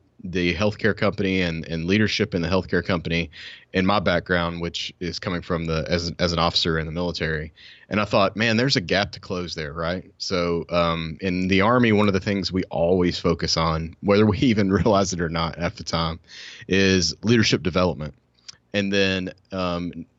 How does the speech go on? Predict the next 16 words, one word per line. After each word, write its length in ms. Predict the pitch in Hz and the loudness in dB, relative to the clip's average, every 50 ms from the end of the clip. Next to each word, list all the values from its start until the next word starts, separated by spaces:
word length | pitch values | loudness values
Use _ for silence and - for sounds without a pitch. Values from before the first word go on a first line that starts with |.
| - 87 95 101 | -20 -20 -10 -2
not 220 | 110 131 135 123 | 0 0 2 2
necessarily 460 | 139 135 - - 143 127 117 113 107 | 2 0 2 2 4 4 4 4 2
the 120 | 95 92 90 | 2 2 0
same 320 | - - 117 113 110 101 | 2 2 2 2 2 0
way, 480 | 101 113 117 104 95 95 95 98 98 - | 2 2 2 4 4 2 2 0 -4 -4
I 80 | - 92 | -4 -4
don't 180 | 95 92 90 - | -4 -4 -4 -6
think, 180 | 104 92 90 | -6 -4 -4
in, 140 | 95 90 90 | -6 -6 -6
in, 180 | - 95 92 80 | -6 -6 -4 -2
in 160 | 90 92 90 | -2 -4 -4
corporate 340 | - - 104 95 - 95 87 | -2 -2 -2 0 0 0 0
America, 520 | 87 92 98 104 98 98 101 87 85 87 | 2 4 4 4 2 2 2 0 0 0
not, 280 | 92 98 98 - - - | 0 -2 -2 -4 -4 -6
not 200 | 87 104 104 78 | -2 -2 -2 -2
knocking, 480 | 78 95 92 92 90 - 90 85 82 | 0 0 0 0 0 -2 -6 -6 -8